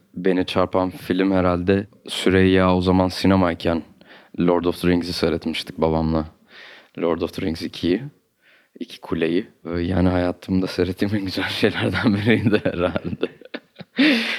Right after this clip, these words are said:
Sonra tekrar seyrettim. Tabii aynı etki olmadı ama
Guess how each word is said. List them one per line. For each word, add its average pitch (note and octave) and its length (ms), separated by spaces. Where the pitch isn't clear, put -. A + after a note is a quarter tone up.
Sonra G#2+ 340
tekrar A2 360
seyrettim. F#2+ 600
Tabii F#2 200
aynı F#2+ 260
etki F2+ 460
olmadı G2 360
ama E3+ 280